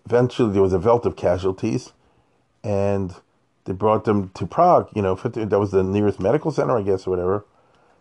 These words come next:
And he got very involved in being metapel with the, uh, with the sick. Like, this is, this reminds us now of the coronavirus, you know, the, the, the, uh, health officials. Uh, and he didn't observe, because it's eighteen thirteen,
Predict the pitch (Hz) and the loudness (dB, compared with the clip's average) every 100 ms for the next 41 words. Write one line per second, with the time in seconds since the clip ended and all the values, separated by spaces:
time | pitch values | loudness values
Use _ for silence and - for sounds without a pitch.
0 | _ - 101 101 160 170 131 160 160 143 | _ -4 -2 0 2 2 4 4 6 6
1 | 156 135 113 110 117 113 101 - 147 135 | 4 4 0 0 0 0 0 0 2 2
2 | 120 117 117 110 107 113 117 120 - - | 0 0 -2 0 2 0 -2 -6 -2 -4
3 | - - - _ - - - 107 - 123 | -4 -20 -20 _ -20 -12 -4 -4 0 0
4 | 123 117 127 123 123 127 127 117 127 117 | 0 -2 0 0 2 2 0 -2 0 2
5 | 113 - _ _ - - 104 117 123 135 | 0 -2 _ _ -6 -2 0 -2 0 2
6 | 143 107 80 - 110 104 98 98 92 95 | 2 0 -2 -4 -4 -4 -4 -4 -2 -4
7 | 95 95 98 98 92 87 139 143 101 90 | -4 -6 -4 -2 -2 0 -2 -2 -8 -8
8 | - 90 - _ _ _ _ _ - 95 | -8 -12 -14 _ _ _ _ _ -12 -4
9 | 95 87 - - _ - 98 92 92 92 | -4 -4 -8 -20 _ -6 -4 -4 -6 -10
10 | _ _ _ _ - 104 95 117 135 135 | _ _ _ _ -10 -8 0 0 0 -2
11 | - _ _ _ - 110 98 98 95 98 | -12 _ _ _ -8 -8 -2 0 2 2
12 | 113 - _ _ _ _ _ _ _ _ | -2 -8 _ _ _ _ _ _ _ _
13 | - - 95 85 98 107 98 101 101 165 | -16 -4 -2 2 2 2 -2 0 0 0
14 | 131 95 | 0 -2